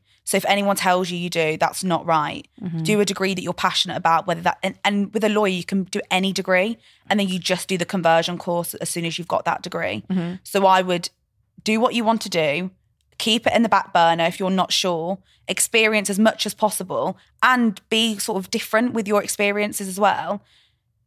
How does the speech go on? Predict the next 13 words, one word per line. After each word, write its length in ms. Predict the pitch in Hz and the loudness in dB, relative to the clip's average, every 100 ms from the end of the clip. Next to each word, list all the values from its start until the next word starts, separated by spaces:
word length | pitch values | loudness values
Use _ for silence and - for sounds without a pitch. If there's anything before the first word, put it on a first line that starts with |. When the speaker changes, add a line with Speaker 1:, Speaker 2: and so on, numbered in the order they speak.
| - | 0
Speaker 1:
And 180 | 202 196 | 2 4
then 140 | 190 | 2
if 140 | 190 | 0
you 60 | 202 | 0
want 200 | 190 185 | 0 0
to 60 | - | -2
convert, 500 | 196 175 170 160 - - | -4 0 2 2 0 -4
then 200 | 185 175 | -2 -2
convert 380 | - 185 165 160 | -2 0 2 2
at 100 | 156 | 2
the 60 | 170 | -2
last 280 | 170 - | -2 -4
minute. 320 | 175 170 80 | -6 -6 -6